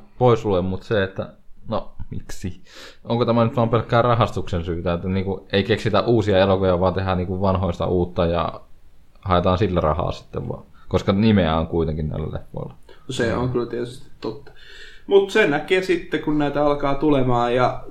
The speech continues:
Speaker 2: tosiaankin vielä semmonen yksityiskohta, että The Conjuring kauhuleffoista tuttu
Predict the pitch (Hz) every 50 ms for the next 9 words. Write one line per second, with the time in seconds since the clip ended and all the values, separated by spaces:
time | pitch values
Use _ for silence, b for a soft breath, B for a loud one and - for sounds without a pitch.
0 | - - 147 135 - 147 135 127 127 127 131 127 127 127 127 127 131 127 127 127
1 | 139 131 127 123 123 123 123 123 123 120 123 120 - - - - - - - 135
2 | 131 - - - 113 - - - - 117 113 - - 113 131 147 - - 175 175
3 | 170 160 151 139 139 131 127 127 123 127 127 143 139 135 135 127 117 127 - 131
4 | 117 - 113 110 - 113 - - - 113 113 113 -